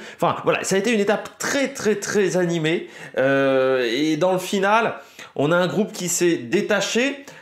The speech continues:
euh, parce que la, la course était difficile. Et c'est vrai qu'on n'en a pas parlé hier, mais depuis ce début du, du Tour du Pays Basque, euh, sur la vidéo hier, où vous avez été très nombreux à la regarder, et je vous en remercie,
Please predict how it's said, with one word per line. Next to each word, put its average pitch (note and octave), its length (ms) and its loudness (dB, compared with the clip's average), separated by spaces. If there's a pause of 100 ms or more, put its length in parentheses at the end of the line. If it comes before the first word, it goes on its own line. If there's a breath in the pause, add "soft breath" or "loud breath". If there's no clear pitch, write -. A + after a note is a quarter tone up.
(160)
euh, C#3 420 4
parce C3+ 240 -4
que E3+ 100 -2
la, D3 220 2
la C3+ 100 0
course E3 260 -4
était C#3+ 140 -4
difficile. D#3 480 -2
Et G#3+ 60 2
c'est G#3 140 0
vrai A3 180 2
qu'on F#3 300 0
n'en D#3+ 140 0
a C#3 80 0
pas G#3+ 140 0
parlé D3+ 300 -2
hier, C#3 400 0 (320 loud breath)
mais A#2 100 -2
depuis B2 380 -4
ce G2+ 120 -6
début D#3+ 300 0
du, B2 240 0
du G#2+ 140 -6
Tour C3 140 -2
du A#2 100 -2
Pays G#2+ 180 -2
Basque, F3 320 -2 (300 loud breath)
euh, G2+ 320 2
sur G2+ 160 -4
la G2+ 60 -2
vidéo G#2 320 -2
hier, A#2+ 260 2
où A2 80 -2
vous F#2+ 100 -2
avez F#2+ 140 0
été G2 180 -6
très E3 200 -4
nombreux C3+ 320 -2
à - 20 0
la G#2+ 100 0
regarder, G2 360 -2
et G2+ 100 -2
je F#2+ 80 -12
vous G2 140 -6
en F#2 60 -4
remercie, F#2+ 480 -6